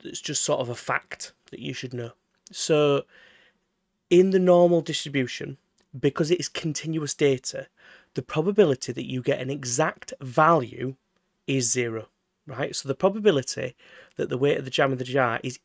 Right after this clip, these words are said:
equal to three hundred and seventy-two, that has to be zero. Now, that doesn't mean it's impossible,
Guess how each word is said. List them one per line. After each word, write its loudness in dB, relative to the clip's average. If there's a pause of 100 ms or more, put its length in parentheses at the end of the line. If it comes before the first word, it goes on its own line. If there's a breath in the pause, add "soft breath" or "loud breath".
equal -2
to -14
three -6
hundred -6
and -10
seventy-two, -8
that -6
has -6
to -16
be -4
zero. -4 (1200 soft breath)
Now, 4
that 2
doesn't -2
mean 4
it's -2
impossible, -4